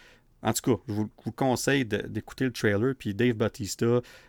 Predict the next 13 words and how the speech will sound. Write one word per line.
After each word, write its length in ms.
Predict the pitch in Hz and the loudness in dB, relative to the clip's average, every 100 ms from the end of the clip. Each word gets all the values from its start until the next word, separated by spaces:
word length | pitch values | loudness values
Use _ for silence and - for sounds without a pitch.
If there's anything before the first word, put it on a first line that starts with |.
| - | -4
euh, 420 | 101 87 85 85 | 0 2 0 -2
sérieusement, 800 | 92 - 113 107 101 98 107 113 | -2 2 4 4 2 2 2 2
je, 200 | 101 98 92 | 0 -2 -2
j'y 160 | 95 | 2
lève 160 | 107 107 | 2 4
mon 120 | 104 | 2
chapeau 420 | - 92 - 113 | 0 -2 0 -2
parce 200 | 113 98 | 0 -4
que 280 | - 98 95 | -2 -2 0
j'ai 240 | 92 104 - | 0 0 4
hâte 200 | 120 117 | 4 6
de 80 | 104 | 4
voir 580 | 95 95 110 107 - | 4 2 2 0 -6